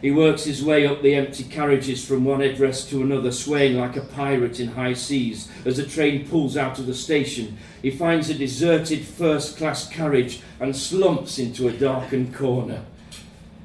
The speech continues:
He feels like he's collapsing in on himself, fading again, disappearing from the view of the universe. If he just blinked out of existence now, who would even know that he'd ever been alive?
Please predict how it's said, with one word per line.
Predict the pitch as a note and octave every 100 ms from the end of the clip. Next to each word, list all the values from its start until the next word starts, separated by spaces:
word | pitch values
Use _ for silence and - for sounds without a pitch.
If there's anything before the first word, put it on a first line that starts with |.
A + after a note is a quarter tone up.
| -
He | D3
feels | D3 - G3+ C#3+ A#2 A2
like | B2+ C3 -
he's | C3 -
collapsing | - D3 D#3 D#3 - D3 D3
in | D3
on | A#2+ G#2+
himself, | A2 - B2 F#2 F#2+
fading | - - D#3+ D3 B2+ A2+ G#2
again, | A2 C3+ B2+ G#2+ G2+
disappearing | C#3 C#3 C#3+ - D3 C3+ A#2+ A2+
from | B2 A#2
the | A2+
view | A#2+ C3 B2
of | -
the | A#2+
universe. | A#2 B2 A2+ G2+ G2 G2 - - - - - -
If | C#3
he | D#3+
just | D#3 D#3+ A#2
blinked | C3 D#3+ D3+ -
out | E3+ - C#3
of | B2+
existence | B2 C#3+ C#3 - A#2 A#2 A#2+
now, | A2 A2+ A2+
who | C#3+
would | C#3 B2+
even | A#2 A#2+ A#2
know | C3 C3
that | A2 -
he'd | A#2
ever | B2+ B2
been | G#2+ B2 A#2+ A2
alive? | G#2+ A#2+ A2+ G2+ G2+ -